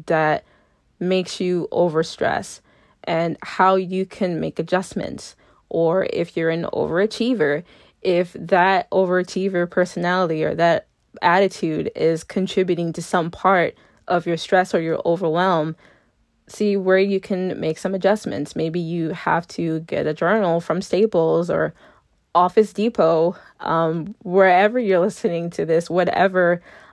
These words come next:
um, school supply or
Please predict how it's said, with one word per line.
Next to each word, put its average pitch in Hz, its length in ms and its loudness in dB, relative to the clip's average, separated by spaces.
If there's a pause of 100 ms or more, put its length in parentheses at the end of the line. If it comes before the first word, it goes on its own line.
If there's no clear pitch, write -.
um, 170 500 -2 (240)
school 196 300 2
supply 160 880 0 (200)
or 165 540 0